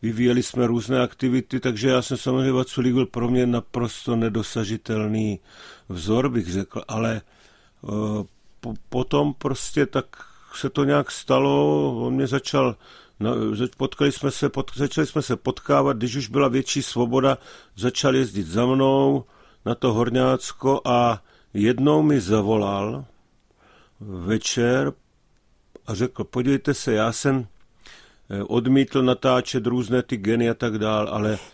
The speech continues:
já jsem si vás zvolil potom, když jsem vás jako poznal blíž, že bych vám svěřil do rukou takovýto nápad, že by bylo dobré, když ta televize stále tlačí na to, abych něco natočil, že bych to udělal jenom s váma a bylo by to o mém rodném kraji, ne o mně.“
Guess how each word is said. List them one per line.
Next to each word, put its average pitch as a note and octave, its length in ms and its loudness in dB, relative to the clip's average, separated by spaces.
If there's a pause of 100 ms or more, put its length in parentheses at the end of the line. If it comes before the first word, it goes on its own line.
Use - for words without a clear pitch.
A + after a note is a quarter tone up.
(240)
já A2 200 0
jsem D3 220 0
si - 160 -2
vás C#3 240 4
zvolil A2 600 2
potom, B2+ 460 -2
když A#2 140 -2
jsem C3 180 -2
vás B2 220 2
jako B2+ 260 -2 (160)
poznal A2+ 500 0
blíž, A2 500 -2 (500)
že G2+ 220 -2
bych B2 400 -4 (300)
vám A#2+ 320 0
svěřil C3 540 2
do A#2+ 140 2
rukou C3 320 0
takovýto B2+ 600 -2
nápad, A#2 360 0
že G#2 140 -4
by B2 120 -2
bylo C3 180 0
dobré, A#2+ 300 0
když A#2 200 -4
ta C3+ 100 -2
televize C3+ 480 0
stále B2 380 0
tlačí B2 440 -2
na A#2 100 2
to, A2 200 -4 (380)
abych G#2 280 0
něco B2+ 280 2
natočil, A2 480 -2
že G#2 140 -2
bych C3+ 160 -2
to C#3+ 140 0
udělal C3 240 4
jenom B2 280 4
s - 140 -8
váma A#2 300 0
a G#2+ 120 -2
bylo A#2 220 0
by B2 120 -2
to - 160 -4
o A#2 100 -6
mém A2+ 200 -2
rodném A2 340 -2
kraji, A2 320 -2
ne G#2+ 180 -2
o G#2 140 -8
mně.“ F#2+ 260 -4